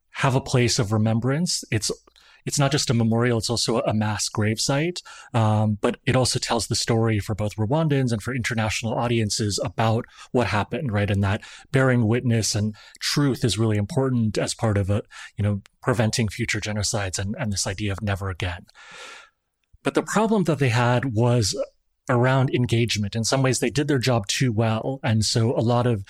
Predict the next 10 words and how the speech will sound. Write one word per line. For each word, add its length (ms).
people 260
who 140
visited 420
the 80
memorial, 600
especially 420
international 540
visitors, 520
um, 260
who 420